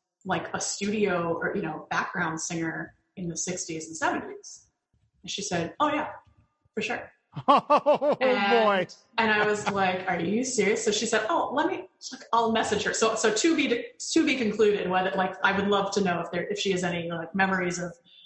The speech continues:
Speaker 1: you know, what was it like in the studio? Was Bob there? You know, what, what happened? I, I'm also really curious, like, did Bob Dylan himself orchestrate this? Like, I have no idea. But, um, so anyway, so yes, presuming it's the same woman, she is now an operatic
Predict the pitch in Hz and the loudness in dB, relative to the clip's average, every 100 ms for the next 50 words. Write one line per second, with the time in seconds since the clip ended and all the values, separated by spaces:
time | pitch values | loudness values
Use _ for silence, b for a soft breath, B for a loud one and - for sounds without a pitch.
0 | b _ 196 - 196 208 - 202 185 185 | b _ -6 -2 2 2 2 2 0 -2
1 | 170 - 254 220 - 214 214 240 185 233 | -4 0 2 4 4 2 2 0 2 2
2 | 214 202 196 185 196 196 196 196 196 - | 4 2 2 0 -2 0 0 2 0 0
3 | 233 233 269 370 285 214 233 220 - 190 | 0 2 2 2 0 2 2 2 2 0
4 | 185 180 - 202 170 - 180 185 190 185 | 0 -4 0 0 0 0 0 0 0 0
5 | 180 175 180 175 - 220 330 320 320 320 | -2 -4 -2 -2 0 0 2 -2 -2 -4
6 | - 330 330 208 208 233 185 160 151 151 | 0 -2 0 -2 0 0 0 -4 -8 -12
7 | - - - B B B - 226 - 220 | -14 -16 -18 B B B 0 2 4 4
8 | 202 202 202 B B - - 240 - - | 4 2 -2 B B 2 4 4 2 -2
9 | - _ _ - 269 196 190 - - 247 | -10 _ _ 0 2 2 0 -2 -2 2
10 | 233 - - - - _ - 220 262 294 | 2 0 -2 -6 -8 _ 0 2 4 2
11 | 277 240 226 208 196 170 165 190 - - | 2 0 2 2 2 0 0 -2 -6 0
12 | 214 196 190 185 180 - 180 170 170 165 | 2 2 2 2 0 0 0 0 0 -2
13 | 160 160 | -2 -4